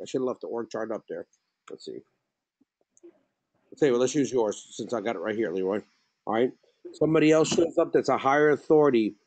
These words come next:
than, than that person. Let's say if that person is in the operations section and they're here, right? All of a sudden somebody shows up either here or even in their own group that's got a higher authority. They'll become the incident commander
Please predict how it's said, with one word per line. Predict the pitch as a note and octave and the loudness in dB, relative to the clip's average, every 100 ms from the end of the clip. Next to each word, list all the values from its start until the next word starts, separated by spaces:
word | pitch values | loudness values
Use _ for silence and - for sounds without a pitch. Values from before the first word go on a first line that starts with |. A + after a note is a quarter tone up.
| _ _ | _ _
than, | A#2+ B2 A#2+ A#2 A2+ A2+ | 0 2 2 0 -6 0
than | A#2 A2+ | 0 2
that | B2+ B2+ | 0 0
person. | D3 D#3 D#3 F#3 F#3 _ _ - | 2 2 2 0 0 _ _ -4
Let's | C#3 C3+ | -4 4
say | E3 | 2
if | C3+ | 2
that | C3+ | -4
person | - D#3 D3 D#3 | 2 2 4 2
is | C#3 A#2 | 2 0
in | C3+ B2+ | -2 -2
the | |
operations | A#2+ C3 C#3 D3 C#3 C#3+ D3+ | 0 -2 2 0 0 -2 -2
section | C#3 - C#3 | -4 -2 0
and | A#2 B2 | 2 2
they're | B2+ | 0
here, | C3 E3+ F#3+ - _ _ _ _ - | 2 2 2 -4 _ _ _ _ -6
right? | B2 D3 - - | 0 0 0 -2
All | C3+ | -2
of | C3+ | 2
a | |
sudden | D#3+ C#3 | 0 0
somebody | - D#3 D3+ | 0 0 0
shows | C#3+ D#3 C3+ | 2 2 4
up | D3+ B2 - | 0 -2 -2
either | D3+ B2+ A#2+ | 4 4 4
here | A2 D#3 D#3+ D#3+ D#3 _ - | 4 4 6 4 0 _ -4
or | C3 | 2
even | C#3+ D3 C#3 | 4 4 4
in | C3 | 4
their | C3 B2 | 2 2
own | C#3+ | 0
group | B2+ C#3 | 2 0
that's | B2 - | 0 -2
got | B2+ | -4
a | A2 | 0
higher | C#3 C3+ | 0 0
authority. | - D3 D#3+ F#3 - _ _ _ | 2 2 4 4 2 _ _ _
They'll | A2 D3 | 2 4
become | D3+ D3+ D3+ | 4 2 2
the | C#3+ | 0
incident | C3+ D#3 C3 | -2 -2 -4
commander | C#3+ C#3+ D#3 D#3+ | 0 2 2 2